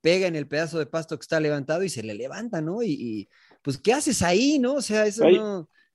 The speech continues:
Speaker 2: yo digo que es error de los dos, o sea, porque primero Gudiño la, tiene el balón en sus manos, ¿no?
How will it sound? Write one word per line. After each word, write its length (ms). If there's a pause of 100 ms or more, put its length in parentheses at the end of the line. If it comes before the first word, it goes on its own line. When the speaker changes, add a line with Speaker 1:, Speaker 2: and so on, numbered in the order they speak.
(160)
Speaker 2:
yo 280
digo 220
que 100
es 140
error 300
de 100
los 220
dos, 460
o 120
sea, 240
porque 300
primero 440
Gudiño 420
la, 260 (200)
tiene 200
el 80
balón 300
en 80
sus 160
manos, 360
¿no? 260